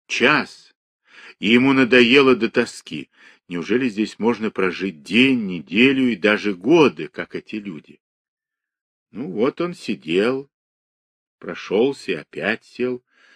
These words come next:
Можно пойти и посмотреть в окно, и опять пройтись из угла в угол. А потом что? Так и сидеть все время, как истукан, и думать? Нет,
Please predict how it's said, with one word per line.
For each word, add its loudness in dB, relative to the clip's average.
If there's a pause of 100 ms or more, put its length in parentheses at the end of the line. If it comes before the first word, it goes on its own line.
(220)
Можно -2
пойти -2
и -6
посмотреть -8
в -8
окно, -2
и -4
опять 0
пройтись -4
из -8
угла -4
в -8
угол. -6 (840)
А -16
потом -14
что? -16 (840)
Так 2
и 2
сидеть 0
все -2
время, 0
как -4
истукан, -10 (640)
и -10
думать? -4 (1700)
Нет, -12